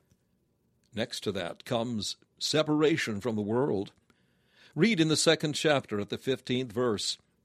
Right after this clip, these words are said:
"Love not the world, neither the things that are in the world. If any man love the world, the love of the Father is not in him." This is backed up by the first verse of the third chapter.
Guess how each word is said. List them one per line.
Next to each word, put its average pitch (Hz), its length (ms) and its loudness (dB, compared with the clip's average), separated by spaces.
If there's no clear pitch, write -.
"Love 131 260 4
not 139 240 2
the 156 100 0
world, 127 640 2
neither 123 380 -2
the 113 140 -2
things 123 380 -4
that 117 120 -2
are 120 80 -4
in 117 140 -4
the 123 40 -4
world. 101 440 -6
If - 100 -14
any 127 200 0
man 143 320 2
love 139 180 2
the 135 60 2
world, 139 520 4
the 98 80 -10
love 139 260 2
of 151 60 -2
the 143 100 -4
Father 151 480 2
is 110 140 -4
not 117 240 -4
in 110 200 -6
him." 98 280 -8
This 165 220 4
is 113 140 -2
backed 123 360 0
up 123 200 0
by 117 100 -2
the 113 80 -6
first 139 380 -4
verse 110 320 -2
of 117 80 -8
the 135 100 -4
third 143 340 -2
chapter. 104 520 -6